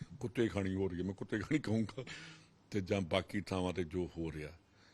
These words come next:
ਜੋ ਆਮ ਆਦਮੀ ਪਾਰਟੀ, ਜੋ ਸਾਨੂੰ ਲੋਕਾਂ ਨੂੰ ਇੱਕ ਮੈਸੇਜ ਦੇਣਾ ਪਏਗਾ ਕਾਂਗਰਸ ਨੂੰ ਕਿ ਜੇ ਟੈਰਰਿਜ਼ਮ ਖਤਮ ਕੀਤਾ ਤੇ ਕਾਂਗਰਸ ਨੇ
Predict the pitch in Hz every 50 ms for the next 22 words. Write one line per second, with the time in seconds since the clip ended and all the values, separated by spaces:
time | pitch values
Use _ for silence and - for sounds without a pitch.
0 | _ _ - 95 90 98 98 95 92 95 98 - - _ - - 95 92 92 95
1 | 95 95 95 90 92 95 - - 92 87 82 90 90 95 - - - - - -
2 | - - - - - _ - - - - 90 90 92 98 104 107 113 117 131 -
3 | - _ _ _ _ _ - _ _ _ - - - 92 87 82 82 87 87 -
4 | - - 107 104 104 104 101 95 87 85 - - _ _ _ - - 101 - -
5 | - 90 82 78 76 82 85 82 - - 107 98 98 95 90 87 82 - - 85
6 | 82 87 85 80 - - 78 76 71 - - - - _ - - - - - -
7 | _ - _ _ _ _ - _ _ _ _ _ _ _ _ _ _ - 87 87
8 | 82 87 80 - - - 92 92 92 107 104 104 110 104 - 110 101 107 98 101
9 | 107 98 - - 110 117 - - - _ _ _ _ _ _ - _ _ _ _
10 | _ - - - - - - - _ _ - - 90 87 85 85 82 82 80 -
11 | 87 90